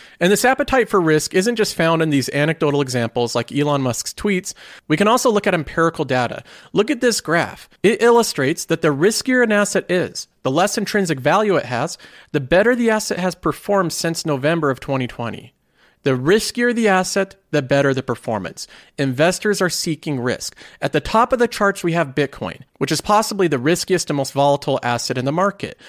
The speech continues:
It recently went from forty-two thousand dollars in one day to just two days later being worth thirty thousand,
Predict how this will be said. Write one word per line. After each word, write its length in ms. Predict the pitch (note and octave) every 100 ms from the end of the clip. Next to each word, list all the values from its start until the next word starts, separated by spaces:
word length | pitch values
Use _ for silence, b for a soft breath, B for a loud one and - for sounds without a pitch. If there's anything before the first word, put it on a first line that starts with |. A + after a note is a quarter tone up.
| B B
It 140 | C3+
recently 420 | E3 G#3 A3 G3+
went 180 | F#3 F#3
from 120 | E3
forty-two 480 | C#3+ E3+ F#3+ G#3 G3
thousand 300 | E3+ D#3 D3+
dollars 300 | C3 C3 B2+
in 100 | B2+
one 220 | C#3 F#3
day 180 | C#3 A2+
to 100 | C3
just 260 | C3+ C#3+ -
two 160 | G3
days 280 | G#3 F#3+ D#3
later 220 | F#3 E3+
being 200 | C#3 C#3+
worth 220 | C3+ C3+ -
thirty 260 | D3+ C3+
thousand, 440 | - A2+ - -